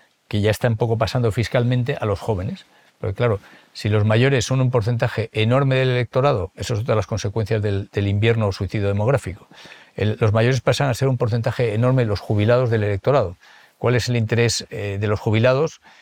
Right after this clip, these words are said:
Y los políticos que buscan el voto lo saben, ¿no? Entonces, claro, ¿qué problema tiene eso? Los jóvenes. Si una sociedad, eh, gasta mucho dinero en mayores y no lo gasta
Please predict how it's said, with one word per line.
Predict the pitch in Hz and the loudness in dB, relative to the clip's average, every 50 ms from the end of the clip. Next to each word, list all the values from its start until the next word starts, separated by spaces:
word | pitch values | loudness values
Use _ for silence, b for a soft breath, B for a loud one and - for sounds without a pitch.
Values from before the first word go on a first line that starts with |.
| B B | B B
Y | B 107 | B -6
los | 98 95 | -6 -6
políticos | - - 95 104 104 - 120 110 110 - | -4 -4 -4 -2 -2 -2 -2 -2 -2 -2
que | - 110 | -2 -2
buscan | 107 98 - 120 | -4 -2 -2 -2
el | 110 107 | 0 0
voto | 107 117 113 - | 0 0 0 0
lo | 120 104 | 0 0
saben, | 90 - 151 131 92 87 95 | 0 0 0 0 -2 -4 -8
¿no? | 117 - _ _ | -10 -10 _ _
Entonces, | _ - 117 104 - | _ -6 -6 -4 0
claro, | - 131 131 117 110 - _ _ - - - | 2 2 2 2 0 -4 _ _ -20 -12 -4
¿qué | - 143 123 | -2 0 2
problema | - 139 131 131 135 131 | 2 2 2 2 2 0
tiene | 127 131 143 156 | 0 0 0 -2
eso? | - - 101 - _ - | -2 -4 -8 -10 _ -8
Los | 104 92 | -8 -8
jóvenes. | - - 104 92 85 85 90 - - - _ _ b b b b b b | -4 -4 -4 -4 -4 -6 -10 -16 -18 -20 _ _ b b b b b b
Si | - - - - 110 | -12 -8 -4 -2 0
una | 110 117 117 | 0 0 0
sociedad, | - 123 110 92 107 127 131 139 127 - - _ _ - | 0 0 -2 0 0 0 2 0 0 -2 -8 _ _ -12
eh, | - 113 101 95 98 113 - | -8 -8 -8 -8 -8 -8 -4
gasta | 110 120 117 - - - 123 110 101 B B B B B B B B | 0 0 0 0 0 -2 -4 -4 -4 B B B B B B B B
mucho | - 127 135 - - 127 | 0 0 2 2 4 2
dinero | 123 120 131 131 131 | 4 4 2 2 2
en | 131 131 | 2 2
mayores | 131 135 135 147 156 160 160 175 185 - - - _ b b b b b b b b | 2 2 4 2 2 2 2 0 -4 -4 -8 -14 _ b b b b b b b b
y | - 120 117 | -6 -2 0
no | 117 120 | 2 2
lo | 123 123 123 | 4 4 4
gasta | 135 147 131 - - 98 92 | 2 0 0 -2 -4 -6 -6